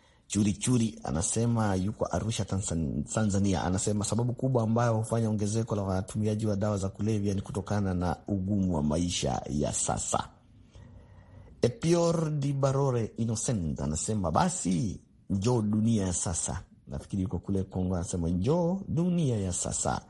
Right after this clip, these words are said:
Nelson Daniel Karabwe anasema yuko kule Mbezi, Dar es Salaam. Anasema usimamizi mbaya wa sheria, pia vyombo husika kuanza kuona baadhi ya madawa ya kulevya kuwa si madawa hatari tena. Mfano ni kuruhusiwa kwa bangi kuondolewa katika kundi la madawa hatari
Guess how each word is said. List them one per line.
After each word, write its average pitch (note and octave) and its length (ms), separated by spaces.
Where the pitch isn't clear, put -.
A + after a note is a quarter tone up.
Nelson A#2 480
Daniel A#2+ 360
Karabwe A2 580
anasema G#2 380
yuko G2+ 260
kule G#2 260
Mbezi, F#2+ 560
Dar D#2 360
es G#2 120
Salaam. C#2 300
Anasema F#2 300
usimamizi G#2 420
mbaya G2+ 280
wa G2 100
sheria, G#2 540
pia G#2 180
vyombo G#2+ 340
husika G#2+ 460
kuanza G#2 420
kuona G2+ 320
baadhi F#2+ 340
ya F#2+ 60
madawa F2+ 380
ya F#2 80
kulevya G2 480
kuwa F#2+ 240
si G#2+ 160
madawa C#3 420
hatari D3+ 380
tena. D#3+ 280
Mfano E3 340
ni D#3+ 80
kuruhusiwa C#3+ 440
kwa C3+ 140
bangi C3 300
kuondolewa A#2+ 420
katika A#2 280
kundi A#2 300
la A2 100
madawa G#2+ 340
hatari G2 640